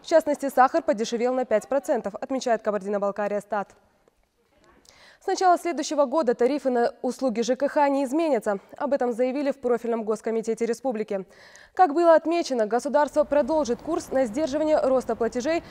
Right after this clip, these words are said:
на энерго- и теплоносители для жителей страны. Цены на коммунальные услуги повысятся лишь к середине будущего года.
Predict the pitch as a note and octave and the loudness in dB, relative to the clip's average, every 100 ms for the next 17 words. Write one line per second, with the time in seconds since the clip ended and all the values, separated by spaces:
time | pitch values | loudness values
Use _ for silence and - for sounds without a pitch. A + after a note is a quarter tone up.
0 | - - F4+ F4 F4+ D4 E4 D#4+ C#4+ D4 | -14 -2 2 4 4 2 -2 -2 0 2
1 | D4 C4+ D#4 D4+ D4+ A3+ B3+ C#4 C#4 C#4+ | 0 -2 -4 0 0 2 2 2 0 -4
2 | C#4+ - D#4+ E4 D4 F3+ - - - - | -4 0 4 4 2 -2 -6 -20 -20 -20
3 | - F#4+ F4+ D#4+ D#4+ D#4+ D#4 D#4 D4+ E4+ | -4 0 2 2 2 4 4 4 0 -2
4 | C#4 D4 D4+ D4+ D4 C#4 D4 D4 - D4 | -2 2 2 2 0 0 0 -2 -4 -4
5 | D4 D4 D#4 B3 C4+ C#4+ C#4 D4 C#4+ A#3+ | -2 0 0 0 -4 -2 0 2 4 4
6 | G3 | 2